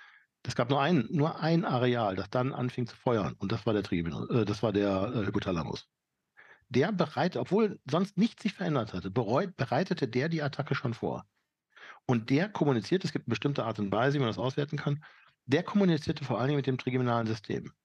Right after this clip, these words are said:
Das heißt, die Konnektivität, die ich vorhin erzählt hatte, dass irgendwie etwas sehr Intelligentes, was schwingt, dem nozizeptiven System, und zwar dem Trigeminus, keinem anderen, ähm, sagt, wann das Ganze losgehen soll, das wird schon vorbereitet, zwei Tage vorher.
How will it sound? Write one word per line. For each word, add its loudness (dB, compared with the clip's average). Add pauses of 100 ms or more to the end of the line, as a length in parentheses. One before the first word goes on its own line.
(220)
Das 0
heißt, 0
die -2
Konnektivität, 0
die 0
ich -2
vorhin 2
erzählt 0
hatte, -2 (340)
dass -2
irgendwie 4
etwas -2
sehr 0
Intelligentes, -2
was -4
schwingt, -2 (640)
dem 2
nozizeptiven 2
System, 2
und -2
zwar 0
dem 0
Trigeminus, 0
keinem -2
anderen, 0 (440)
ähm, 2
sagt, -2
wann 2
das -2
Ganze -2
losgehen -2
soll, 0
das -2
wird 0
schon -2
vorbereitet, -2
zwei -2
Tage -4
vorher. -4